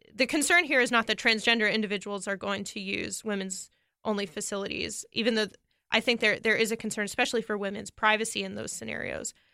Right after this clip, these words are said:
But the real concern is the predators who could take advantage of these policies.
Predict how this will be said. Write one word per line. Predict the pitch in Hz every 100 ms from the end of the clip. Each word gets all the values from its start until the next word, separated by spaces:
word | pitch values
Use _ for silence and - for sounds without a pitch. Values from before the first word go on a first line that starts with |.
| _ _ -
But | 214 - -
the | 202 214
real | 208 269 277
concern | 254 226 - 208 185 175 -
is | -
the | 202
predators | - 214 208 - -
who | 214
could | 226
take | - 214 -
advantage | 196 110 - 220
of | 220
these | - -
policies. | - - - - - -